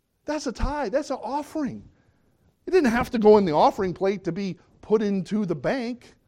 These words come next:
That's an offering unto the Lord and to God's people. That's the kind of thing we're talking about. God is not necessarily looking for us to salary times point one to give ten percent. God wants our heart.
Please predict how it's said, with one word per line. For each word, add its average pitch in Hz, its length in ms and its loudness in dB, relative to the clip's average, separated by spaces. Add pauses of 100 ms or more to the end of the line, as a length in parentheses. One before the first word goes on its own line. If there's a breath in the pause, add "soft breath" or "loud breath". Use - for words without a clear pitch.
(1000)
That's 240 220 -12
an 233 80 -6
offering 226 500 -8
unto 220 220 -8
the 226 100 -4
Lord 254 340 -6
and 190 120 -10
to 202 60 -12
God's 214 340 -12
people. - 460 -16 (1300)
That's 254 240 -8
the 247 100 -10
kind 240 140 -6
of 226 60 -10
thing 240 160 -6
we're 220 100 -6
talking 262 420 -10
about. 143 300 -6
God 240 320 -8
is 175 100 -12
not 240 220 -8
necessarily 214 760 -4 (440 loud breath)
looking 208 420 0
for 190 180 0
us 180 200 2
to 165 100 -6
salary 202 640 2
times 196 360 -10
point 208 300 -6
one 214 300 -2
to 185 60 -6
give 165 220 -6
ten 196 220 -10
percent. 220 480 -14
God 202 240 -16
wants 196 300 -14
our 214 140 -16
heart. - 560 -20